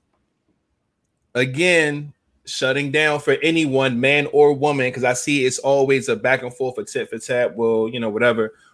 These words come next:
Women can shut down too, and men need to know how to respond to that.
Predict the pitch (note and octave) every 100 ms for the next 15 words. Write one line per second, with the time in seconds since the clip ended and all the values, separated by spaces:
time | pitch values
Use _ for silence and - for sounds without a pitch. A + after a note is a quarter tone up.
0 | - A2 C#3 D3+ D3+ D3+ C#3+ C#3+ D3+ C#3+
1 | B2+ C#3+ C#3 C3+ E3 D3+ C3 C#3 B2+ A#2
2 | C3 C#3+ C#3 C3+ C3 B2+ C3 B2+ B2 B2+
3 | A#2+ C3+ - D#3+ E3 D#3 C#3+ A2+ A#2+ B2